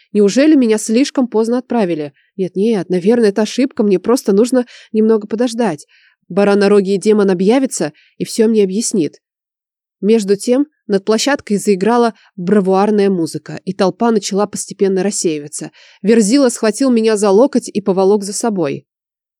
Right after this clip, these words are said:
«Что вы только что несли, Цисса?» «Разве я что-то сказала не так?» «Все!» зарычал мужчина, затем сделал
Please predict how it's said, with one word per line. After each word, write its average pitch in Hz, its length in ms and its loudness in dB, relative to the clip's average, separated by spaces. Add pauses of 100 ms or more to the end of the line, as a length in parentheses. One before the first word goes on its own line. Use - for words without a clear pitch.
«Что - 380 2
вы 180 140 4
только 185 340 0
что - 180 -2
несли, 180 360 2
Цисса?» 196 520 -2 (480)
«Разве 226 320 0
я 240 60 0
что-то 247 300 -4
сказала 226 440 -2
не 226 100 -4
так?» 247 360 -6 (240)
«Все!» - 380 -2 (840)
зарычал 208 480 0
мужчина, 220 400 -2
затем 196 320 0
сделал 190 380 0